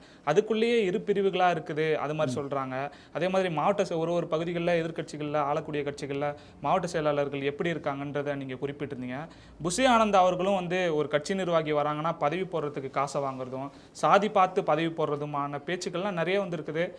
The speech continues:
Speaker 1: அ, இ-, பொ-, சமூக வலைதளங்கள்ல பல வகையான பதிவுகள் இன்னைக்கும் பொதுவெளிக்கு வந்துருச்சு.
Speaker 2: ம்.
Speaker 1: இதெல்லாம் எந்த அளவுக்கு உண்மை? உங்க கட்சிகள்ல சாதி பார்த்து பதவி கொடுக்குறாங்களா?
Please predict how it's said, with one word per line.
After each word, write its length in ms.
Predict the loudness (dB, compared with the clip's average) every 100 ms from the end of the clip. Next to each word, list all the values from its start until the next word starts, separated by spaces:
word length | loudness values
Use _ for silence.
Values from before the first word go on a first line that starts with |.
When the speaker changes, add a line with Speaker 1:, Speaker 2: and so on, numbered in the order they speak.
| -18 -20 -6
Speaker 1:
அ, 340 | 0 0 0 -2
இ-, 300 | -4 -10 -8 -4
பொ-, 160 | -2
சமூக 360 | 0 0 2 2
வலைதளங்கள்ல 540 | 2 0 -2 0 -2 0
பல 200 | 0 2
வகையான 380 | 2 0 0 -2
பதிவுகள் 360 | 0 0 -2
இன்னைக்கும் 600 | -4 -6 -8 -6 -4 -6 -4
பொதுவெளிக்கு 420 | -4 -2 -4 -6
வந்துருச்சு. 460 | -8 -10 -10 -8 -8 -12 -12
Speaker 2:
ம். 60 | -4
Speaker 1:
இதெல்லாம் 220 | 2 2
எந்த 140 | 4 2
அளவுக்கு 240 | 2 -2
உண்மை? 240 | -6 -2
உங்க 280 | -2 -2 -2
கட்சிகள்ல 420 | -2 0 0 0
சாதி 320 | 0 0 -2 -2
பார்த்து 320 | -2 -4 -4
பதவி 280 | -2 -2 -4
கொடுக்குறாங்களா? 440 | -6 -6 -8 -12